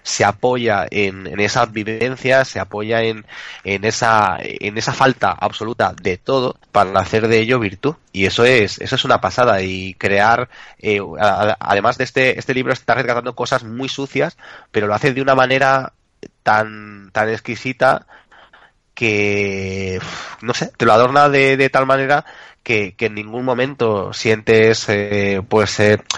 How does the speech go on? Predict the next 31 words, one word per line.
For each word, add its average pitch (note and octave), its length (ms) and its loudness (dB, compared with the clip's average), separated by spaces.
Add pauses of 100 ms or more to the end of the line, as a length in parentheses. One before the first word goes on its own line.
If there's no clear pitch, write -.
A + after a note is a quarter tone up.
(360)
una A#2 180 4
angustia, G#2+ 460 0
¿no? C3 120 0
Por, A2+ 300 -2
por, G#2 360 0
por A2 220 -2
seguir G#2+ 240 0
leyendo, G#2+ 400 2
¿no? A#2 120 -6
Sino G#2 280 -2
que G2+ 440 4
consigue A#2+ 800 2 (260)
quitarle A#2+ 480 0
hierro C3 320 -2
cuando A#2 320 -4
hay A#2 80 -2
que A#2+ 120 -8
quitárselo C#3 760 -2
y G2+ 440 -8
poner A2 360 0
el A2+ 120 2
énfasis A#2+ 440 0
cuando G#2 240 0
debe G2+ 200 0
darlo. F#2+ 340 0 (600)
Y G#2 340 -2
no A#2+ 120 2
sé, B2 140 -2
yo C3 140 0
creo D3+ 240 4
que E3 200 4